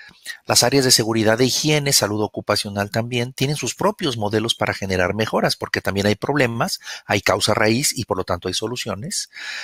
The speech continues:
También los modelos de mantenimiento, algunos utilizan T P M, ¿verdad? Pues tienen sus propios modelos de mejora y sin embargo, las áreas que coordinan la mejora continua creen falsamente que los únicos que están haciendo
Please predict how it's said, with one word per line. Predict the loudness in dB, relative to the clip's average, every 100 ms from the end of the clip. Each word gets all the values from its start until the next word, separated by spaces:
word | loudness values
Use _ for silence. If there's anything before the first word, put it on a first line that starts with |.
| -12 -14 _ 0
También | 2 4 2
los | 2
modelos | 4 4 2
de |
mantenimiento, | 0 0 -2 -2 -4 0 0 0 -4
algunos | -2 -4
utilizan | -6 -4 0 0 0
T | 0
P | 2 2
M, | 2 -2 -6 _ -10
¿verdad? | -2 -2 -2 _ -20 -20 -20 _ -6
Pues | 0
tienen | 2 2
sus | 0
propios | 0 -2 -2 -4
modelos | 0 2 2 0
de | -2
mejora | -4 -6 -4
y | 0
sin | 0 0
embargo, | 2 4 4 4 2 0 -4 -18 -14 -2
las | 2 4
áreas | 4 6 6 2
que | 0 -4
coordinan | -4 -4 -2 -2 -2 0 0
la | 0
mejora | -2 0 -2
continua | -2 -8 -6 -4 -4 -6 -10 -20 _ 0
creen | 4 4 2 -2 -8 _ -20 _
falsamente | -6 -2 0 2 0 0 -2 -4 -6 -6 _ _ -2
que | 0
los | 0 0
únicos | -4 -6 -4 -4
que | -4
están | -4 -2
haciendo | -2 -2 -6